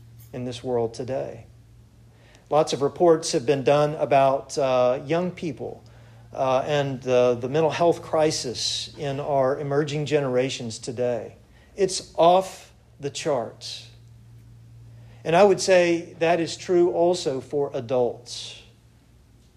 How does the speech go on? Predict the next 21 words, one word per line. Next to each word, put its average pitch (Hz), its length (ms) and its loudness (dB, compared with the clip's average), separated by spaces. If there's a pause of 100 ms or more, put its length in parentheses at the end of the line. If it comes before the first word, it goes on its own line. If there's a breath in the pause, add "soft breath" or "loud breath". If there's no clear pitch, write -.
(180)
We 147 120 -8
are 143 120 -4
all 156 520 4
frazzled 165 800 -6 (160)
by 131 420 0 (100)
the 131 140 -6
events 147 340 -4
of 156 120 -4
our 147 120 4
world 135 360 0
today 110 500 -8 (240 loud breath)
and 160 160 -4
full 190 320 6
of 165 160 2
anxiety. 156 600 2
And 143 120 -4
yet 156 160 0
Jesus 180 380 -4
comes 190 340 2
to 175 200 6
us 165 300 6